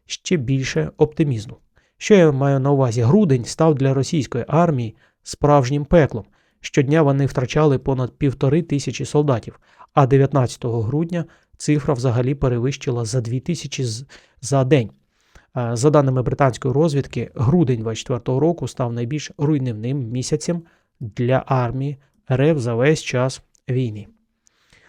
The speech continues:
На цьому тлі адміністрація Байдена готує новий пакет військової допомоги Україні. Очікується, що адміністрація Байдена скоро оголосить нову партію допомоги.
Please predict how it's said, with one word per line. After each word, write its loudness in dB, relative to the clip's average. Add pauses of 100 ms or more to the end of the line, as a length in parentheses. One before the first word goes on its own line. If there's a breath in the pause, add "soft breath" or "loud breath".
(160 soft breath)
На 6
цьому 6
тлі 6
адміністрація 2
Байдена 4
готує 2
новий 0
пакет 2
військової 0
допомоги 0
Україні. 2 (360 soft breath)
Очікується, 4
що -2
адміністрація 0
Байдена 2
скоро 0 (360 soft breath)
оголосить 2
нову -2
партію 0
допомоги. -2